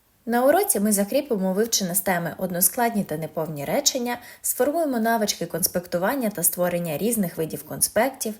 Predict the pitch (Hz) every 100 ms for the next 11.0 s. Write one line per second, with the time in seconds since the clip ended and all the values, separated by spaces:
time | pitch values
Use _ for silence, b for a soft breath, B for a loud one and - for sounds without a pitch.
0 | B B B 196 208 208 214 208 202 180
1 | - 180 185 190 185 175 - 156 202 262
2 | 285 - 247 - - - 196 285 285 269
3 | 254 262 233 180 143 147 156 - 180 156
4 | - 151 170 151 151 151 151 151 165 240
5 | - 262 247 - _ - 359 - 143 147
6 | - - - _ _ _ _ _ _ _
7 | _ _ _ _ _ _ - 214 214 240
8 | 320 370 269 247 254 302 247 202 202 208
9 | 214 220 208 185 190 202 202 214 202 180
10 | 170 165 175 208 269 330 - 185 190